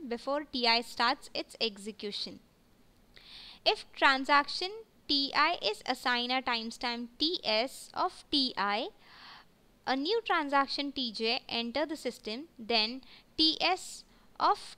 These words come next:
T I should be less than T S of T J. We can use a system lock or a logical counter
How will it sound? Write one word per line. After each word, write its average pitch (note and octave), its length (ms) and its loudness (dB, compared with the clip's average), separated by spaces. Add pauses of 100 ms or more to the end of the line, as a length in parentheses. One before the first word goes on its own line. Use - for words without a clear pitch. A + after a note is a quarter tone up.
(100)
T E4+ 260 2
I A3+ 400 4
should A3 360 -4
be A#3+ 200 -2
less A#3+ 320 4
than C#4+ 260 -2
T C4 300 -2
S - 360 -2 (100)
of G4 320 0
T D4 180 0
J. G#3+ 280 -6 (920)
We C4 100 6
can D4 280 2
use E4+ 240 -2
a G#4+ 80 0
system C#4 480 -6
lock A3+ 260 0 (100)
or A#3 220 0
a A#3 100 2
logical B3 600 -2
counter G#3+ 560 0